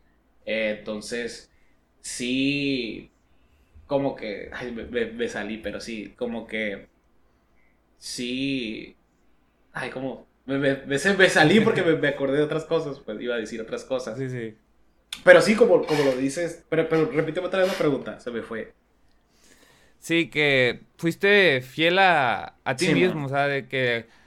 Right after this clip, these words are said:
Speaker 2: aunque esa cosa te estaba dando ba-, lo que estás haciendo te está dando bastante, ya no era, ya no se sentía igual, o sea, no sentías esa
Speaker 1: Ajá.
Speaker 2: misma, ese mismo gusto que sentías al principio, y decidiste,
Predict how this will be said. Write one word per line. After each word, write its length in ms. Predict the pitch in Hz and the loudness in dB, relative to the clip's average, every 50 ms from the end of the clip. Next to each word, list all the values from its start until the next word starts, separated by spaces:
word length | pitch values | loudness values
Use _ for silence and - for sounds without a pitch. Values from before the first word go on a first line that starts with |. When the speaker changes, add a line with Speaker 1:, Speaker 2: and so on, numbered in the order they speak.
| _ _ - | _ _ -6
Speaker 2:
aunque 280 | 131 147 147 131 143 | -6 -6 -4 -2 -2
esa 200 | 147 - 196 196 | -2 0 -2 -2
cosa 200 | - 196 196 208 | -2 -2 -4 -4
te 80 | 175 165 | -4 -4
estaba 300 | 135 - 147 147 165 170 | -4 -2 0 2 4 4
dando 280 | 170 165 170 175 185 | 2 2 0 -2 -2
ba-, 160 | 180 156 147 - | -2 -2 -2 -2
lo 120 | - 131 139 | -6 -10 -8
que 60 | 127 | -8
estás 180 | 135 135 165 180 | -6 -4 -4 -4
haciendo 400 | 175 147 151 151 160 165 165 170 | -4 -6 -6 -6 -6 -4 -8 -8
te 80 | - 143 | -8 -8
está 160 | 127 143 135 | -6 -4 -4
dando 260 | 143 151 151 160 160 | -2 -2 -4 -4 -4
bastante, 680 | 147 117 - - - 151 165 175 - - 175 170 - _ _ _ _ _ _ _ _ _ _ _ _ _ _ _ _ _ _ _ _ _ _ _ _ _ _ _ _ _ _ _ _ _ | -4 -4 -6 -4 -4 -4 -4 -4 -6 -6 -8 -8 -10 _ _ _ _ _ _ _ _ _ _ _ _ _ _ _ _ _ _ _ _ _ _ _ _ _ _ _ _ _ _ _ _ _
ya 300 | - 127 127 147 143 156 | -12 -4 0 2 2 2
no 440 | 160 165 165 165 165 165 165 165 165 | 2 0 -2 0 2 2 2 2 2
era, 360 | 160 156 165 165 160 151 135 | 4 4 4 4 4 4 2
ya 100 | 127 143 | 2 -2
no 100 | 160 180 | -4 -4
se 80 | 180 151 | -4 -4
sentía 360 | 160 147 135 123 127 151 156 | -6 -6 -6 -2 0 0 0
igual, 280 | 165 156 143 151 165 165 | 0 0 0 0 0 0
o 40 | 151 | -2
sea, 120 | - 156 | -4 -8
no 60 | 156 | -8
sentías 280 | - 175 170 151 170 160 | -6 -6 -6 -4 -4 -4
esa 140 | - 175 170 | -4 -4 -4
Speaker 1:
Ajá. 80 | 165 165 | -4 -4
Speaker 2:
misma, 540 | 165 156 - 170 165 170 165 160 151 - | -6 -6 -6 -6 -6 -4 -4 -4 -4 -4
ese 160 | 110 - - 170 | -6 -6 -6 -6
mismo 300 | 170 170 160 180 180 170 | -6 -4 -4 -4 -4 -2
gusto 320 | 160 175 180 175 - - | -2 -2 -2 -2 -6 -8
que 60 | - 147 | -8 -8
sentías 360 | - 143 135 131 143 143 - | -8 -8 -6 -6 -6 -6 -6
al 80 | 160 | -8
principio, 600 | 135 - 143 139 131 - 175 175 170 170 156 - | -8 -8 -10 -8 -6 -4 -6 -4 -2 -4 -4 -4
y 120 | - 165 160 | -2 0 2
decidiste, 760 | 151 143 143 131 131 123 127 131 127 131 165 160 151 131 | 2 2 0 -2 -6 -6 -6 -8 -6 -4 -2 -2 -2 -2